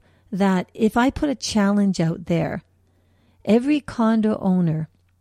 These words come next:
in their twenties and early thirties, that would be the young audience of the condominium world. And even if you're a resident, let's bring in the resident too.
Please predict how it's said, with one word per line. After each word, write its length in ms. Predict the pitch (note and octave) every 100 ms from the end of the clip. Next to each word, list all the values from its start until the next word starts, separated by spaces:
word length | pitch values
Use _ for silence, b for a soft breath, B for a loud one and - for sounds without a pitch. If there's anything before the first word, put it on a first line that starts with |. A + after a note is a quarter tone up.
| b b
in 220 | - A#3+ B3
their 140 | A#3+
twenties 840 | - - G#3 G3 - - - - - _ _ -
and 160 | F#3
early 300 | - G3+ A3
thirties, 560 | A3 - G3 F3 - F3
that 160 | F3+ G3
would 140 | F3+
be 120 | F#3+
the 120 | F3+ F3+
young 300 | F#3 F3+ F3
audience 500 | E3+ E3+ E3+ F3+ F3+
of 80 |
the 80 | F3
condominium 800 | - F3+ E3+ E3+ E3 E3 D#3+ E3+
world. 520 | F3 F3 E3 - - - _ _ _ _ b
And 140 | A3+ C4
even 240 | D#4 F4+
if 120 | F4+
you're 180 | D#4+ D#4
a 20 |
resident, 560 | B3 B3 A#3 F3+ G#3+ -
let's 180 | A3 -
bring 200 | A#3+ A#3
in 100 | A3
the 80 | G3
resident 500 | F3+ F3+ E3 E3 D#3+
too. 260 | F#3 E3